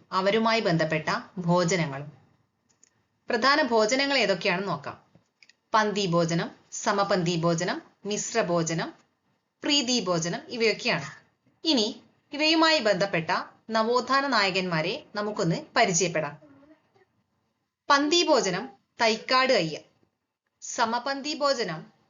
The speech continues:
വൈകുണ്ഠസ്വാമികൾ, മിശ്രഭോജനം സഹോദരൻ അയ്യപ്പൻ, പ്രീതി ഭോജനം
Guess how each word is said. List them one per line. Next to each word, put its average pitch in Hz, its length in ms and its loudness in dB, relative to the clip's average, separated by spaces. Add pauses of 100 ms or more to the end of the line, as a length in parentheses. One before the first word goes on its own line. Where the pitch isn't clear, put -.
(160)
വൈകുണ്ഠസ്വാമികൾ, 208 1000 -2 (800)
മിശ്രഭോജനം 262 760 0 (220)
സഹോദരൻ 240 680 -4
അയ്യപ്പൻ, 165 340 -8 (920)
പ്രീതി 240 400 -2
ഭോജനം 226 380 2